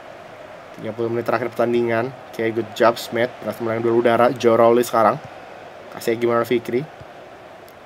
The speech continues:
Ada Josh K di tengah. Christian Dennis.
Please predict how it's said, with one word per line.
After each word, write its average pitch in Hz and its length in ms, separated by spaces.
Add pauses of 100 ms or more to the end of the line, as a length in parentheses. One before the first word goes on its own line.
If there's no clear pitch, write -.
Ada 101 80
Josh 107 320
K 123 160
di 120 80
tengah. 123 320 (520)
Christian - 280
Dennis. 123 560